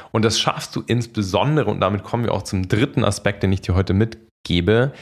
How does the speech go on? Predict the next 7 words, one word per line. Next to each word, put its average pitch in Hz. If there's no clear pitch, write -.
wenn 104
du 113
lernst, 87
von 85
Anfang 98
an 95
proaktiv 123